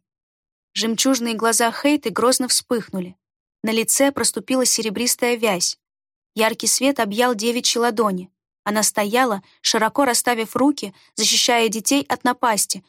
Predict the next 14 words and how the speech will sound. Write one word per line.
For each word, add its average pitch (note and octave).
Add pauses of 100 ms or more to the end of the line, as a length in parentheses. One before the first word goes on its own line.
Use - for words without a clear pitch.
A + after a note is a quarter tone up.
(140)
точно A3
нерушимая G#3+
крепостная A3+
стена. A3 (500)
Тень G#3+
дрогнула A3 (200)
и -
подалась A3
вперед. G#3+ (440)
В -
полумраке A3+
обозначилась A3+
смутная A#3+
фигура, G#3+